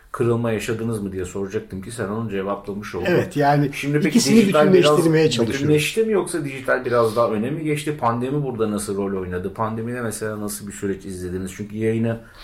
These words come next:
Speaker 1: devam ettirmek yani iki yıllık bir neredeyse
Speaker 2: Evet.
Speaker 1: kapanma süreci oldu. Orada sizi zorlamadı mı?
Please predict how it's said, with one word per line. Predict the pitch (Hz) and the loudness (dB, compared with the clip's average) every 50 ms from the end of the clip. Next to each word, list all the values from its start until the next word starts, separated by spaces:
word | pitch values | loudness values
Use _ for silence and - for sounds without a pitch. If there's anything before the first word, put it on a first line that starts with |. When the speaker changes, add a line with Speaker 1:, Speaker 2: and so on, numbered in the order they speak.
| - - - 101 | -16 -10 -4 -2
Speaker 1:
devam | 110 113 113 117 117 117 | -2 0 0 0 -2 -2
ettirmek | 110 104 - - 113 110 127 143 147 117 | -4 -6 -6 -8 -8 -6 -6 -6 -6 -4
yani | 113 107 104 - | -4 -4 -4 -4
iki | 95 95 - - 123 | -6 -10 -10 -8 -6
yıllık | 113 104 101 98 98 - - | -4 -4 -4 -4 -8 -8 -8
bir | 113 104 101 104 - - - - - - - - - - - | -6 -6 -6 -8 -10 -18 -20 -20 -20 -20 -20 -20 -16 -8 -4
neredeyse | 101 110 117 113 120 - - 113 | -2 -2 0 0 -2 -2 -2 -2
Speaker 2:
Evet. | - | -2
Speaker 1:
kapanma | 123 110 - 110 107 110 113 110 | -2 -2 0 -2 -2 -2 -2 -4
süreci | - - 104 104 101 98 104 | -6 -6 -6 -6 -4 -4 -4
oldu. | 110 107 92 90 87 98 95 | -6 -6 -6 -6 -6 -6 -4
Orada | 95 98 101 95 95 101 | -4 -4 -4 -4 -6 -6
sizi | 98 98 98 98 104 | -8 -6 -6 -6 -4
zorlamadı | 98 101 101 98 107 120 139 143 117 92 92 92 | -2 -2 -2 -2 0 -2 -2 -2 -4 -4 -6 -8
mı? | 90 | -8